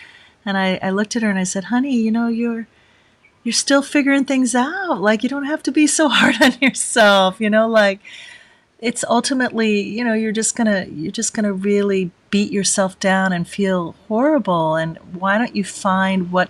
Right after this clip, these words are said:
brings joy to you? You know, what are the things that bring joy and connection and can allow you to really love and accept yourself? And,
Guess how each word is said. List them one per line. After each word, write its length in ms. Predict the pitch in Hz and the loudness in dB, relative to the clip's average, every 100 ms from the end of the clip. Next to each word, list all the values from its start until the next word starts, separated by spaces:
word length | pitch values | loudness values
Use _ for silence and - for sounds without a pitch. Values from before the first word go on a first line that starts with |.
| - | -4
brings 360 | - 180 180 160 | -4 -2 -2 -2
joy 380 | - 175 233 247 | -2 0 0 0
to 200 | - 170 | -2 -2
you? 280 | 151 143 143 | -2 -4 -8
You 200 | 151 160 | -10 -10
know, 140 | 156 | -10
what 240 | 156 165 | -6 -4
are 80 | 185 | -4
the 120 | 175 | -8
things 640 | 165 175 165 165 160 - - _ _ _ - _ _ _ | -10 -8 -6 -6 -6 -6 -8 _ _ _ -20 _ _ _
that 340 | - 175 - 160 | -2 -2 -2 -4
bring 480 | 180 180 185 190 - 185 | -2 2 2 0 -4 -8
joy 640 | - 175 170 160 160 160 - | -2 0 0 0 0 -2 -6
and 160 | 151 | -8
connection 920 | 147 156 156 156 - - 147 147 147 - | -6 -4 -4 -2 -2 -2 -4 -8 -12 -14
and 400 | - 160 160 151 | -12 -10 -10 -12
can 180 | - 160 | -12 -10
allow 340 | 151 151 151 | -4 -2 0
you 200 | 160 156 | 0 -2
to 120 | 156 151 | -4 -4
really 300 | 156 151 151 | -4 -4 -2
love 320 | 151 156 165 | 0 0 -2
and 100 | 156 | -6
accept 520 | 151 - 160 - - | -6 -6 -6 -6 -10
yourself? 640 | 151 - - - - - | -8 -6 -6 -8 -10 -12
And, 220 | - 147 | -12 -12